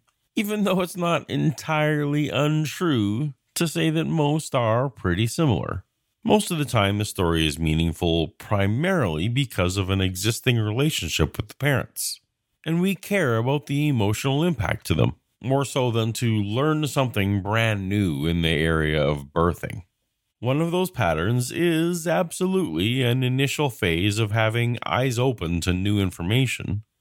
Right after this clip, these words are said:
new thought processes, and new perspective. This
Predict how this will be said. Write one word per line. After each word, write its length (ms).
new 200
thought 320
processes, 720
and 300
new 160
perspective. 800
This 280